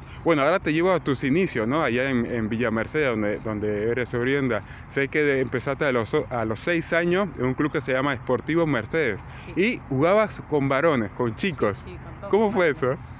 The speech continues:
Speaker 2: Nada, fue una experiencia muy linda que me enseñó mucho. O sea, yo mucho de lo que sé ahora lo aprendí con los varones, que, que la verdad te enseñan un montón. Y, y también siempre me sentí muy incluida, tanto con el cuerpo técnico como con mis compañeros. Siempre me hicieron una más y eso también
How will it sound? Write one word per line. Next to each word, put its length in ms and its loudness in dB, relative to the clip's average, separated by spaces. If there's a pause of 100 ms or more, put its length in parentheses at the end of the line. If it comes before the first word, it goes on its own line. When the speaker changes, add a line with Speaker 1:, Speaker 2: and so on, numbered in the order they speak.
Speaker 2:
Nada, 260 -8
fue 260 -12
una 140 -12
experiencia 440 -14
muy 180 -12
linda 340 -12
que 280 -14 (100)
me 80 -14
enseñó 280 -14
mucho. 260 -12
O 200 -16
sea, 120 -14
yo 140 -14
mucho 240 -14
de 60 -12
lo 140 -12
que 80 -16
sé 140 -16
ahora 220 -10
lo 80 -12
aprendí 260 -14
con 120 -14
los 80 -14
varones, 360 -14 (540)
que, 360 -12 (220)
que 60 -14
la 100 -10
verdad 240 -10
te 60 -12
enseñan 460 -14
un 200 -14
montón. 460 -12 (120)
Y, 460 -14
y 40 -12
también 280 -10
siempre 200 -12
me 120 -12
sentí 260 -14
muy 140 -12
incluida, 420 -12 (160)
tanto 260 -12
con 100 -14
el 120 -16
cuerpo 300 -14
técnico 320 -14
como 200 -12
con 100 -12
mis 100 -12
compañeros. 540 -12 (440)
Siempre 220 -12
me 80 -12
hicieron 240 -12
una 180 -10
más 260 -10 (140)
y 60 -12
eso 120 -14
también 280 -12